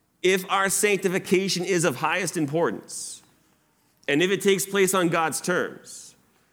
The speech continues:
and if there are all kinds of counterfeit methods, then we need to be incredibly what?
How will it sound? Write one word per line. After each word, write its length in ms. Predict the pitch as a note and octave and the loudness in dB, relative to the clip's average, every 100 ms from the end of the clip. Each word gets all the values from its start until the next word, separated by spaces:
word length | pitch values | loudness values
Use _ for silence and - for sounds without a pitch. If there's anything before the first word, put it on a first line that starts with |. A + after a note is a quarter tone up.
| _ _ - | _ _ 0
and 80 | |
if 120 | E3+ F3 | 0 4
there 140 | G3+ | 2
are 60 | F3 | 2
all 260 | F3+ G3 | 0 -2
kinds 440 | - F#3 F#3+ G3+ F3 | -2 -2 0 0 2
of 220 | D#3+ - - - | 0 0 -14 -8
counterfeit 560 | - G3+ G#3 F#3 G3 | -2 -2 -2 -4 -4
methods, 960 | D3 F#3 F#3 - A2 B2+ D3 - - - _ _ _ _ | -2 -2 -4 -2 -2 0 0 2 0 -6 _ _ _ _
then 240 | C3 C#3+ | 2 2
we 220 | D3 G#3 G#3+ | 2 2 4
need 260 | F#3 F#3+ | 4 2
to 80 | D#3+ | 0
be 200 | D#3 E3 | 2 2
incredibly 500 | D3 - D#3+ D3 C3+ | 2 0 -2 0 -2
what? 540 | B2 A#2+ G2+ - - | 2 0 -2 -8 -12